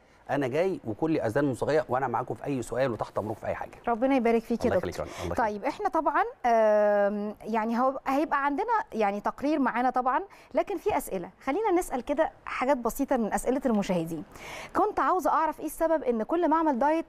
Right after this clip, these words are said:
Speaker 2: لازم بشرتي ألاقيها بهتانة وناشفة وكذلك شعري ببقع كتير؟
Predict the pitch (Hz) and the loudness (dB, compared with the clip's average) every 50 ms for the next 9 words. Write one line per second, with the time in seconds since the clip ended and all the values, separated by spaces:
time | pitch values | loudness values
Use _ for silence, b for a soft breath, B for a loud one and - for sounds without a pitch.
0 | - 220 247 294 330 302 311 262 233 226 - - 294 285 - 277 - 220 214 202 | -2 0 2 2 2 2 2 0 0 -2 -2 -4 -6 -2 0 2 2 4 4 4
1 | - 269 285 277 277 247 208 214 185 - - 285 285 277 254 233 240 262 - - | 4 2 2 2 2 2 2 0 -2 0 0 2 2 2 2 2 2 0 -2 0
2 | - 302 320 - - - 220 240 - - 240 226 277 320 330 - - - 294 294 | -2 -2 -2 -2 -4 -6 -6 -6 -2 -2 0 2 2 2 0 0 0 0 2 2
3 | 302 302 302 - b b b b - 214 208 285 - 285 262 190 - - - - | 2 0 -2 -6 b b b b -6 0 0 2 2 2 0 -2 -6 -12 -16 -16
4 | - - - - | -16 -16 -16 -20